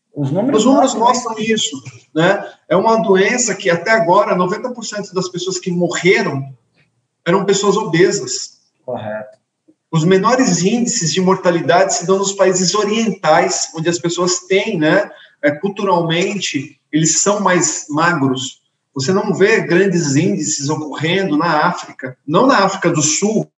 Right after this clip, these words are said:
Speaker 2: onde é uma África rica, mas nos países onde é uma, é um, é, são mais pobres, né? Ou esses números estão sendo omitidos, né, de uma forma geral,
Speaker 1: Sim.
Speaker 2: ou realmente é uma constatação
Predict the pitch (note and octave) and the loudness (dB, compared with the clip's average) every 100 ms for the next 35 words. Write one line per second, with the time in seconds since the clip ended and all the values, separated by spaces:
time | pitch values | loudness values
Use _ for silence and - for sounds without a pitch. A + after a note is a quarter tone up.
0 | _ _ _ _ - D#3 D3+ E3 D#3+ D#3 | _ _ _ _ -6 -2 2 2 4 2
1 | - - D#3+ C#3 D3+ - - - - D3+ | 0 -4 -4 0 0 -2 -8 -12 -4 -2
2 | D#3 F3+ - E3+ E3+ F3 F3+ F3+ F3+ F3 | 0 -2 0 0 0 0 -2 0 2 2
3 | F3+ F3 D3+ - - _ _ D3 D#3 D#3 | 4 2 0 -4 -14 _ _ -2 -2 -2
4 | D#3 D#3 - E3+ E3+ E3+ - - E3 F#3 | -4 -4 -2 0 0 0 -4 -2 2 4
5 | C#3 B2+ A#2+ B2 D3 F3 - - G3+ B3+ | 2 -4 -4 -2 -2 -2 -10 -2 0 0
6 | G3+ F3+ F3+ D#3 - D3+ E3 D#3+ F#3 F#3+ | 0 2 2 2 -2 -2 0 0 0 0
7 | G3 A3+ E4+ - - _ - - - _ | 0 0 0 -4 -10 _ -18 -18 -18 _
8 | _ D3+ F3 D#3 C#3+ D3+ C#3+ C#3+ F3+ D#3 | _ 2 4 2 2 2 0 2 2 4
9 | D3+ - - - - C4 B3+ C4 - A#3+ | 4 2 -6 -16 -4 0 2 2 2 0
10 | C4 - F#3+ D4 - F#3+ E3 F3 F3 - | -2 0 2 2 0 -2 -2 -4 -4 -4
11 | C#3+ - F#3 A3+ - | -6 -4 -4 -4 -6